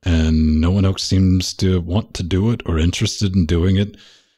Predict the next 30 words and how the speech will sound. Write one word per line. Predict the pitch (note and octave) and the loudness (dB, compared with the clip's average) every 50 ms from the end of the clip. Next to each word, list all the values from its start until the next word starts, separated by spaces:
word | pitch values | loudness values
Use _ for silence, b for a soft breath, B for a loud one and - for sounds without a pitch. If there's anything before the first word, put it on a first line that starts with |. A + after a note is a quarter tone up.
| B B | B B
So | - - G2 | -6 -4 -4
kinda | - - - C3 D3+ | -2 -2 -2 -2 -2
like | C#3+ B2 - | -4 -4 -2
how | A#2 B2+ A#2+ | -2 -2 0
Linux | G#2+ A2+ A#2 A#2+ A2 - - | 0 0 0 -2 -4 -6 -4
Gaming | - G2 F#2+ E2+ D#2+ | -2 0 0 0 0
<laughs> | |
Cast | - - B2 G#2 - - | 0 -2 -4 -4 -4 -6
got | - - - - | -8 -8 -8 -10
started. | - - E2 D#2+ D#2+ - | -10 -8 -8 -8 -8 -8
I'm | D#2 D#2+ | -10 -10
like, | D#2+ E2 E2+ | -10 -10 -10
"I'm | - F#2 - C#3 | -12 -10 -6 -6
not | A#2 A2 A#2 A2+ G2+ | -6 -6 -8 -10 -10
the | - A#2+ | -10 -8
best | A2 - - - | -8 -10 -8 -6
person | - G#2+ G#2+ - - F#2+ | -4 -4 -4 -2 -4 -6
for | F#2 - G#2 | -6 -6 -10
this | F#2+ G2 F#2 | -10 -10 -12
job, | F2 - - - G2 A2 G#2+ F2 D2 - | -12 -8 -6 -4 -2 -2 -2 -4 -4 -6
but | - E2 - _ _ _ _ _ | -8 -8 -8 _ _ _ _ _
fine. | - E2+ G2+ A#2 F2+ D2 C2+ D#2+ E2+ E2+ | -4 -2 -2 0 -2 -2 -4 -6 -8 -8
If | D#2+ D#2+ | -6 -6
I | D#2+ | -4
gotta | D#2+ G2 F2 | -4 -4 -2
do | D2 E2 G2+ G2 | -2 0 0 0
it, | D#2 D2+ - - _ - | -2 -4 -8 -16 _ -6
I'll | - | -4
do | F#2 F2 D2 | -2 -2 -4
it." | D2 | -6